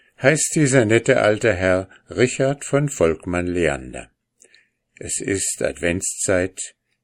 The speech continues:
Dezember achtzehnhundertsiebzig. Vor der eingeschlossenen Festung Paris liegen die preußischen Truppen, um den letzten Widerstand Frankreichs zu brechen. In der Festung Paris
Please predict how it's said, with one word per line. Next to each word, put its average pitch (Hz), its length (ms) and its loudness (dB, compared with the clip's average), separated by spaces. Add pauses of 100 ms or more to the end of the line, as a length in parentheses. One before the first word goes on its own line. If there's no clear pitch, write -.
(120)
Dezember 98 880 -2
achtzehnhundertsiebzig. 85 1900 -6 (960)
Vor 147 220 2
der 139 160 6
eingeschlossenen 127 880 2
Festung 110 580 -2
Paris 92 640 -2 (180)
liegen 131 360 2
die 98 100 4
preußischen 107 800 0
Truppen, 98 520 -4 (380)
um 180 220 4
den 131 160 4
letzten 104 680 2
Widerstand 87 680 0
Frankreichs 76 760 -8
zu 85 100 -8
brechen. 78 480 -8 (1400)
In 98 240 -2
der 85 100 2
Festung 95 540 -2
Paris 95 560 -2